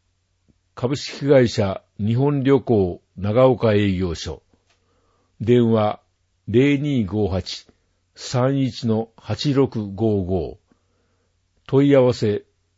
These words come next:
長岡市観光企画課。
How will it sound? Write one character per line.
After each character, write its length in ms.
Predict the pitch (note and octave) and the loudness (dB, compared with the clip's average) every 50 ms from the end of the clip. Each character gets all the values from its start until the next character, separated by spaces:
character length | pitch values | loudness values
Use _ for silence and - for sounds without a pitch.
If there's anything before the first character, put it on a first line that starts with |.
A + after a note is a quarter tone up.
| _ _ _ - | _ _ _ -8
長 320 | G#2 A2+ A#2+ B2+ C3+ C3+ | -4 -2 0 4 4 4
岡 200 | C3+ B2 C3 C3 | 4 4 2 0
市 340 | A#2 - - G#2 G2 G2+ - _ | 0 -2 -4 -6 -8 -8 -10 _
観 280 | - - G#2+ A#2+ C#3+ C3 | -8 -4 -4 -4 -4 -4
光 280 | - - C#3 C3 C3 | -4 -2 0 0 0
企 140 | A#2+ - - | -2 -4 -4
画 100 | - A2+ - - - | -2 -2 -2 -4 -10
課。 320 | - - E2 D2+ - - | -10 -8 -8 -10 -10 -14